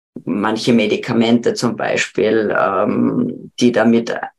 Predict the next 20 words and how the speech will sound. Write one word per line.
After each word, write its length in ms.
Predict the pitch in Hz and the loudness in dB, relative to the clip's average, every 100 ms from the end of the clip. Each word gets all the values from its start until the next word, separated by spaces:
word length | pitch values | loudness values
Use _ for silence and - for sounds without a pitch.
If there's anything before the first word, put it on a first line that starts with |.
| _ | _
mit, 380 | - 117 117 - | -4 -4 -4 -2
auch 240 | - - | 0 2
mit 240 | 127 110 - | 0 -2 -4
reinwirken 680 | 98 113 113 110 - - | -2 0 0 -2 -2 -4
können. 680 | - 104 98 104 104 110 110 - - - - | -2 -4 -2 -2 -2 -4 -8 -14 -14 -12 -2
Wenn 180 | 117 | 0
ich, 240 | 110 - - | 0 -2 -4
äh, 180 | 120 120 | -2 -2
Cortison 920 | - 117 117 123 - 127 143 147 139 | -2 -2 0 -2 2 2 4 2 2
zum 160 | 127 | 0
Beispiel 640 | 117 123 123 - 123 120 117 _ _ _ - | 0 -2 -4 0 0 0 -6 _ _ _ -2
nehme, 680 | 127 123 127 131 127 127 _ - | 2 4 4 4 2 -2 _ -20
das 180 | 139 - | -12 -4
wird 180 | 139 120 | 0 2
ja, 280 | 117 113 - _ _ _ _ | 0 -2 -12 _ _ _ _
das, 280 | 117 113 - | -4 -4 -4
also 280 | 131 101 - | -4 -2 -2
Cortisoneinnahme 1300 | - 117 120 - 120 - 104 113 95 104 113 110 - _ _ | -2 -2 -4 -2 -2 -2 -4 -2 -2 0 -2 -4 -8 _ _
kann 400 | - 123 107 110 | -6 -4 -2 -4
die 500 | 107 110 110 110 - | -4 -2 0 0 -4